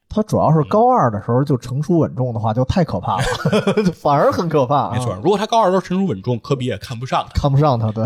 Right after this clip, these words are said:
Speaker 2: 对，所以非常有意思的一件事情就是科比的婚礼
Speaker 1: 嗯。
Speaker 2: 并没有科比的家人出现。
Speaker 1: 哦。
Speaker 2: 也就是科比的家人用
Speaker 1: 不受祝福的那种感觉，
Speaker 2: 对，
Speaker 1: 是吗？
Speaker 2: 用自己的实际行动表明了对
Speaker 1: 反对。
Speaker 2: 这起婚姻的不祝福。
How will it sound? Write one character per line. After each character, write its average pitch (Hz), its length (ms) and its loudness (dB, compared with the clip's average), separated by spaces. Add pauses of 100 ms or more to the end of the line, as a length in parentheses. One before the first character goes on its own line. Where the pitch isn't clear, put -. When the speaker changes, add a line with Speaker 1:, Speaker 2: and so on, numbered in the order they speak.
Speaker 2:
对， 120 200 2 (200)
所 - 140 0
以 - 20 4
非 233 140 -4
常 240 160 2
有 165 160 -2
意 180 160 -2
思 - 160 -6
的 101 100 -12
一 98 60 -10
件 110 180 -4
事 117 200 -6
情 107 100 -10
就 107 140 -6
是 - 240 -16
科 220 200 0
比 101 240 -12
的 95 120 -14
婚 196 360 -6
礼 101 380 -16
Speaker 1:
嗯。 120 240 -8 (160)
Speaker 2:
并 127 220 -6
没 101 160 -2
有 120 100 -2
科 - 300 -10
比 110 120 -10
的 95 120 -18
家 135 260 -6
人 101 300 -14 (100)
出 - 160 -16
现。 107 180 -12 (180)
Speaker 1:
哦。 117 520 0
Speaker 2:
也 101 60 -14
就 113 120 -10
是 113 80 -12
科 175 140 -4
比 160 80 -2
的 104 80 -8
家 139 180 -6
人 143 120 -4
用 151 80 -2
Speaker 1:
不 170 40 2
受 202 240 -2
祝 170 280 0
福 107 160 -8
的 117 140 -4
那 113 60 -6
种 113 120 -6
感 87 120 -6
觉， 107 60 -4
Speaker 2:
对， 98 120 0
Speaker 1:
是 - 20 -
吗？ - 60 -10
Speaker 2:
用 127 120 -4
自 139 80 -12
己 135 80 -6
的 101 80 -10
实 - 180 -10
际 123 140 -6
行 98 220 -14
动 123 200 -8 (200)
表 98 180 -12
明 98 160 -14
了 120 80 -12
对 113 160 -10
Speaker 1:
反 92 240 -8
对。 98 180 -4
Speaker 2:
这 - 60 -10
起 - 160 -12
婚 117 180 -10
姻 117 240 -10
的 101 120 -12
不 98 160 -16
祝 110 120 -6
福。 95 220 -14